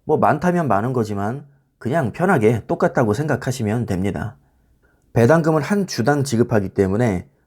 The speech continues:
주식 수가 많을수록 유리하고요. 주가가 낮을수록 유리합니다. 만약에 주가가 오르면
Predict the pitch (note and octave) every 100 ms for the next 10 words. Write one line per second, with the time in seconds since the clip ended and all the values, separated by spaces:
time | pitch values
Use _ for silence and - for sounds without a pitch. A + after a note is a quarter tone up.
0 | - - B2+ D3+ - F#3 E3 G2 G2+ C#3+
1 | C#3 B2 F#2+ G2 F#2+ G2 F#2 G2 C#3 D#3
2 | _ _ _ - - B2+ C#3 B2+ D3 C#3+
3 | G2 G#2 G#2+ D3 C#3 C#3+ D#3 D3 G2 G2+
4 | G2 A#2 G2 F2+ F#2 - _ _ _ _
5 | _ _ _ - G#2 B2 D#3 C#3+ A#2+ -
6 | D3+ A2 G2+ A2 B2 F2+